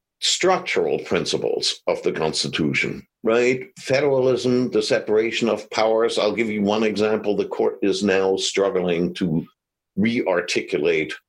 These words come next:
principles that might contain or constrain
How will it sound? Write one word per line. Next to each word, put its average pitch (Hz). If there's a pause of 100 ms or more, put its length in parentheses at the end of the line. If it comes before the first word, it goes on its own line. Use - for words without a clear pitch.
(220)
principles 90
that 82
might 80 (580)
contain 82
or 76
constrain 73